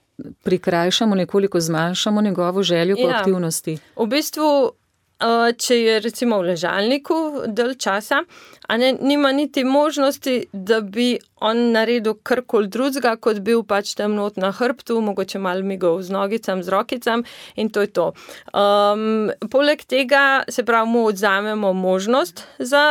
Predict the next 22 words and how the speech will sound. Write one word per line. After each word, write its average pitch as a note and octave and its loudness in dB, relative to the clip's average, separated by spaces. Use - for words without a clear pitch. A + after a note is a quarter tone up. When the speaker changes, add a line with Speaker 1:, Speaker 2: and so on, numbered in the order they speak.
Speaker 2:
odkrivanje D4 0
gibanja, C#4 0
za A3+ -2
poizkušanje. C#4 -2
Em, B3+ 2
in D4 2
tudi, F4+ 0
em, B3 2
če - 0
gledamo A#3 2
recimo G#3 0
razvojno, A#3 2
ne G3 0
vem, D3+ -4
tri F#3+ 0
mesece, F#3+ -2
štiri G#3 -6
mesece G3+ -4
star F#3+ -4
otrok C#4 -4
v G#3 2
ležalniku, G#3+ 0